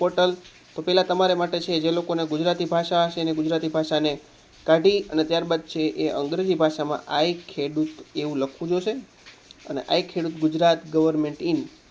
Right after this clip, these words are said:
આવું આવશે. એમાં તમે જોઈ શકો છો આ જે છે એ જૂનું પોર્ટલ છે. હવે આઈ ખેડૂત ટુ નામનું જે છે એ નવું પોર્ટલ છે દોસ્તો, અહીંયા તમે જોઈ શકો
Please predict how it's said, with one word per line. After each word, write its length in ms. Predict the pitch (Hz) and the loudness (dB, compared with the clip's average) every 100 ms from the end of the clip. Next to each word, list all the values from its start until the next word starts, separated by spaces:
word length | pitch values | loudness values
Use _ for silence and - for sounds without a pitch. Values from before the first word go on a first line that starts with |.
| - 156 | -12 -2
આવું 180 | 156 - | 0 2
આવશે. 260 | 156 170 196 196 151 | 2 2 2 2 0
એમાં 180 | 156 | -2
તમે 180 | 160 170 165 160 | -2 -4 -2 0
જોઈ 160 | 160 180 | -2 -2
શકો 200 | 170 175 | -6 -4
છો 80 | 190 185 - 156 | -4 -6 0 2
આ 100 | 165 | 2
જે 100 | 175 170 | 0 -4
છે 120 | 185 175 175 175 | -4 0 0 0
એ 20 | 175 175 - - _ _ - - | -2 -6 -20 -20 _ _ -20 -2
જૂનું 240 | 160 208 165 | 4 4 4
પોર્ટલ 240 | 160 151 151 | -2 -2 -2
છે. 60 | 156 | 0
હવે 120 | 156 - 147 | 0 0 2
આઈ 120 | 180 - | 0 2
ખેડૂત 260 | 202 196 196 - - | 0 0 -2 -14 -12
ટુ 140 | - 233 226 | -2 0 4
નામનું 360 | 180 175 175 165 | 4 4 0 0
જે 80 | 165 160 | -2 -2
છે 120 | 170 160 170 | -2 -2 -2
એ 20 | 165 | 0
નવું 180 | 147 180 180 | 2 0 -2
પોર્ટલ 280 | 165 165 156 | -2 0 0
છે 60 | 165 156 | 0 -2
દોસ્તો, 300 | 156 - 160 156 - - - - | -2 0 0 0 -4 -20 -20 -18
અહીંયા 220 | - 156 151 | -6 -2 -2
તમે 160 | 151 151 | -2 0
જોઈ 140 | 156 | 0
શકો 180 | 160 156 | 0 -4